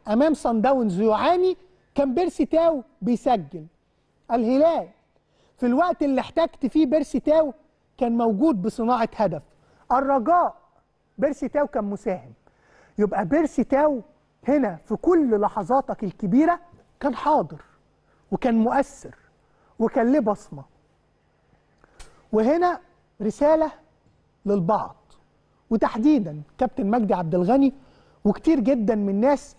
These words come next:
اللي في وقت اتهمت إدارة النادي الأهلي بإهدار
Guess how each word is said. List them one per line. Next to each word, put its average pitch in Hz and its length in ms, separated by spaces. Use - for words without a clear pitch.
اللي 233 180
في 247 120
وقت 233 180
اتهمت 254 580
إدارة 233 420
النادي 208 380
الأهلي 233 500
بإهدار 208 640